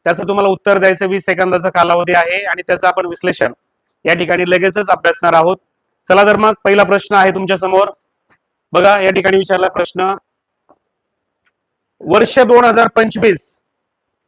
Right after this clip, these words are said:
मध्ये अठ्ठावन्नाव्या ज्ञानपीठ पुरस्काराने कोणास सन्मानित करण्यात आलं, अशा स्वरूपाचा प्रश्न आहे. ऑप्शन तुमच्या समोर दिलेले आहेत.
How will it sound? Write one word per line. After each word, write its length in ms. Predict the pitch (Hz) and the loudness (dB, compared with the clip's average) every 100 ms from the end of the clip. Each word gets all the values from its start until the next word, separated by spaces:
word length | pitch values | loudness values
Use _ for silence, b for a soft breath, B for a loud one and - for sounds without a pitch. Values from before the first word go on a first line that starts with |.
| _ _ _ _ _ _ _ - | _ _ _ _ _ _ _ -4
मध्ये 320 | 202 202 196 - _ | 0 2 0 -2 _
अठ्ठावन्नाव्या 1040 | 175 196 - 240 247 247 247 240 240 240 247 | -2 -2 2 4 6 4 2 2 4 4 4
ज्ञानपीठ 520 | 240 202 208 233 226 - | 4 -2 -2 -4 -4 -2
पुरस्काराने 560 | 208 202 - 196 208 208 - | -2 0 0 0 0 -2 -2
कोणास 380 | 214 220 220 | 0 2 0
सन्मानित 360 | 220 196 190 196 185 | 0 -2 0 -2 -2
करण्यात 280 | 180 170 | -4 -2
आलं, 180 | 160 139 131 | -4 -6 -8
अशा 200 | 165 175 | -8 -6
स्वरूपाचा 440 | 190 196 190 190 185 | -4 -2 0 0 -2
प्रश्न 320 | 185 175 - | -4 -6 -4
आहे. 240 | 175 175 196 _ _ - - _ - | -4 -4 -8 _ _ -20 -20 _ 0
ऑप्शन 480 | 175 - 240 233 233 - _ _ _ - | 0 2 2 2 0 -8 _ _ _ -10
तुमच्या 200 | 220 214 | -2 -2
समोर 280 | 226 233 233 | 0 0 2
दिलेले 320 | 214 226 226 | 2 4 6
आहेत. 240 | 214 190 | 4 2